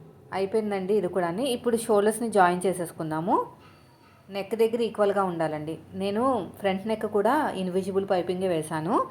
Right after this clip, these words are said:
హ్యాండ్ కూడా వేశాను. దీనికోసం సపరేట్గా వీడియో పోస్ట్ చేస్తాను, మీకు షార్ట్ వీడియోలో పోస్ట్ చేస్తాను.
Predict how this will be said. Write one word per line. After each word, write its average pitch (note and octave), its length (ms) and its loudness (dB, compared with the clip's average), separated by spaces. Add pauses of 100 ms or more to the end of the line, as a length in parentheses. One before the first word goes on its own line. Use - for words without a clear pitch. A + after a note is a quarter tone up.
(300)
హ్యాండ్ G3 300 4
కూడా A3+ 180 6
వేశాను. D#3+ 360 -2
దీనికోసం F#3+ 440 -2
సపరేట్గా F#3+ 460 0
వీడియో F3+ 280 0
పోస్ట్ E3 240 -2
చేస్తాను, D#3 380 -6
మీకు F3 200 -2 (240)
షార్ట్ F3+ 340 6
వీడియోలో G3 300 2
పోస్ట్ D#3 260 -4
చేస్తాను. C#3+ 340 -14